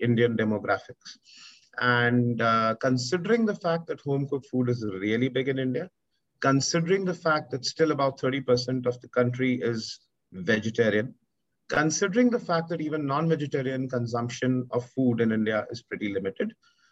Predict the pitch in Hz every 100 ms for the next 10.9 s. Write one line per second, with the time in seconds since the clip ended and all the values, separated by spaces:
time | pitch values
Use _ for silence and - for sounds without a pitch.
0 | _ - 120 120 117 117 113 113 - -
1 | _ _ _ _ - - - - - 143
2 | - 147 156 185 160 151 156 160 147 143
3 | 139 135 135 123 120 117 117 120 107 107
4 | - 110 165 - _ _ _ 117 117 107
5 | - _ 78 117 151 143 143 147 143 127
6 | 123 - 170 156 127 - - 120 117 117
7 | 120 - 117 110 107 107 113 104 110 -
8 | _ _ _ _ 104 110 110 110 110 131
9 | 127 127 147 147 135 127 131 127 - -
10 | - 117 117 113 120 - - 107 101